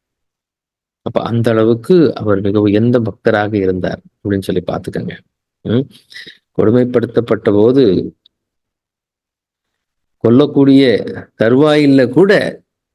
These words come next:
பிரகலாதர் பகவான்கிட்ட ஒண்ணுமே கேட்கல. அப்ப என்ன செய்து கொண்டிருந்தார் பிரகலாதர் அப்படின்னா, பகவானை நினைத்து கொண்டிருந்தார் எப்போதுமே, பகவானை நினைத்து கொண்டிருந்தார், பகவானுடைய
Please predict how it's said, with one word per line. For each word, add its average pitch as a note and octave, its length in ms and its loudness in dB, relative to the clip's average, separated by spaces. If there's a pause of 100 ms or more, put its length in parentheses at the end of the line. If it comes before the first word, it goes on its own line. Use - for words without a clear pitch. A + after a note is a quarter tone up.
(640)
பிரகலாதர் A2+ 580 0 (280)
பகவான்கிட்ட G#2+ 480 -4
ஒண்ணுமே G2 380 -4
கேட்கல. - 380 -8 (340)
அப்ப A#2 280 -2
என்ன A#2+ 300 2
செய்து D3 340 2
கொண்டிருந்தார் B2+ 760 0 (240)
பிரகலாதர் A2 400 0 (160)
அப்படின்னா, G#2 480 -4 (640)
பகவானை A#2 680 0
நினைத்து C#3 480 0
கொண்டிருந்தார் F2+ 800 -4 (600)
எப்போதுமே, F#2+ 800 -2 (1000)
பகவானை C3 560 0
நினைத்து G#2 420 -2
கொண்டிருந்தார், F#2 760 -2 (640)
பகவானுடைய A#2 800 0